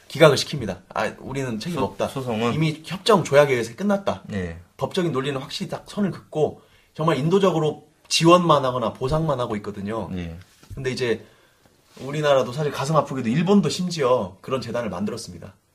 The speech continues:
Speaker 2: 그
Speaker 1: 위안부
Speaker 2: 백-,
Speaker 1: 피해자들을
Speaker 2: 그
Speaker 1: 위해서.
Speaker 2: 백억 원, 백-, 백억 엔 그건가요? 십억 엔인가?
Speaker 1: 아, 그건 이게 최근 일이고요.
Speaker 2: 네.
Speaker 1: 천구백구십오 년에
Speaker 2: 네.
Speaker 1: 위안부 할머니들을 위해서 여성을 위한 아시아 평화국민 기금 재단을 설립을 했고요.
Speaker 2: 네.
Speaker 1: 정말 이 우리나라 내에서도 참 갈등과 분열이 있었던 게 너무 가슴 아팠는데,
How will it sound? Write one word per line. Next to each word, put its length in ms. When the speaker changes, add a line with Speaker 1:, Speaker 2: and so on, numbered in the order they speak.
Speaker 2:
그 80
Speaker 1:
위안부 400
Speaker 2:
백-, 60
Speaker 1:
피해자들을 400
Speaker 2:
그 100
Speaker 1:
위해서. 180
Speaker 2:
백억 220
원, 240
백-, 200
백억 340
엔 200
그건가요? 420
십억 280
엔인가? 380
Speaker 1:
아, 100
그건 200
이게 180
최근 280
일이고요. 320
Speaker 2:
네. 200
Speaker 1:
천구백구십오 680
년에 480
Speaker 2:
네. 80
Speaker 1:
위안부 560
할머니들을 520
위해서 460
여성을 420
위한 240
아시아 420
평화국민 840
기금 300
재단을 340
설립을 360
했고요. 440
Speaker 2:
네. 180
Speaker 1:
정말 280
이 80
우리나라 480
내에서도 400
참 240
갈등과 440
분열이 260
있었던 300
게 80
너무 160
가슴 220
아팠는데, 380